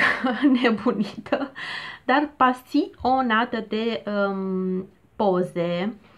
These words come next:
și tocmai de aceea am, uh, vreo douăzeci de albume de poze scoase, deci poze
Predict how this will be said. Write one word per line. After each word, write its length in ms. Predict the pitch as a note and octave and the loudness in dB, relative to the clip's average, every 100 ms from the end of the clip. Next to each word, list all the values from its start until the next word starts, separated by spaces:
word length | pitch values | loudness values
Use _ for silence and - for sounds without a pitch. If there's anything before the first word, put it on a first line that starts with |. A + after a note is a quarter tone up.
| - - - | -20 -20 -18
și 680 | - - - - - A#3 G#3+ | -16 -14 -12 -12 -6 -6 -2
tocmai 320 | C4 B3+ A#3+ | -2 0 -2
de 80 | G#3 | -2
aceea 380 | G#3 - A3 G3 | -2 -2 -2 2
am, 460 | G#3 A3+ A3 G#3+ | 2 4 2 0
uh, 540 | G#3 G#3 G3 F#3+ F#3 F3 | 0 0 -2 -2 -2 -4
vreo 140 | F3+ | -6
douăzeci 460 | F3 G#3+ A3 G3 F#3+ | -4 -4 -4 -4 -4
de 100 | F3+ | -4
albume 1000 | F3 E3+ E3 G3 G3 F#3 E3+ E3+ F#3 F#3+ | -4 -6 -4 -2 0 0 -2 -2 -4 -4
de 80 | F#3+ | -6
poze 480 | F#3 G3 G3+ G3 G3 | -6 -4 -2 0 -2
scoase, 720 | - - - G#3+ F#3 D#3 F3 | -6 -18 -2 0 0 -2 -8
deci 260 | E3+ F3+ - _ _ _ _ _ _ _ | -8 -10 -12 _ _ _ _ _ _ _
poze 680 | G#3+ G#3 F#3 G3+ G3+ G3 | -4 -2 -2 -2 0 -2